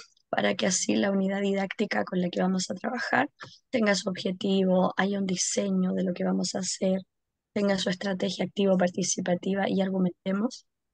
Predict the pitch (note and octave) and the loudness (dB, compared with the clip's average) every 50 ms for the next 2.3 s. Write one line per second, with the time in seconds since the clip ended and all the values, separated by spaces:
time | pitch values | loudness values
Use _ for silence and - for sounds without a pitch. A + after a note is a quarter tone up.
0 | _ _ _ _ _ _ _ _ _ _ _ _ _ _ _ _ _ _ _ _ | _ _ _ _ _ _ _ _ _ _ _ _ _ _ _ _ _ _ _ _
1 | - C#3+ C#3 C#3 C#3+ C#3+ - E3 - D#3+ D#3 C#3 - - - - - - - - | 4 6 6 6 6 2 0 0 0 2 2 2 0 -2 -4 -6 -14 -14 -14 -14
2 | _ - G3+ G3+ F#3+ F#3+ | _ -8 -6 -2 -2 -2